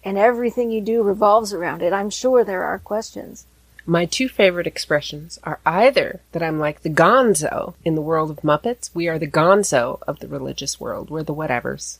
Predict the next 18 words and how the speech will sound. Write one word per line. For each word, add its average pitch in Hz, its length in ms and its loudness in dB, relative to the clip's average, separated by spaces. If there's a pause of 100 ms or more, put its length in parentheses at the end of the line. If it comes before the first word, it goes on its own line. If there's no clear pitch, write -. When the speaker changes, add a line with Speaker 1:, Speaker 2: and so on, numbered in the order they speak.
Speaker 2:
Nobody 185 340 4
knows 143 260 2
where 127 120 2
we 117 100 -8
came. - 200 -6
We're 151 140 -6
just - 260 -14
them. 110 280 -8 (540)
Those - 180 -4
strange 151 360 2
little 147 200 -4
blue 143 540 -2 (320)
hook-nosed 143 640 0 (120)
whatevers. 170 540 4 (360)
Or 214 180 6
scripturally 330 1000 -2
observant 202 500 0
believer 170 440 -2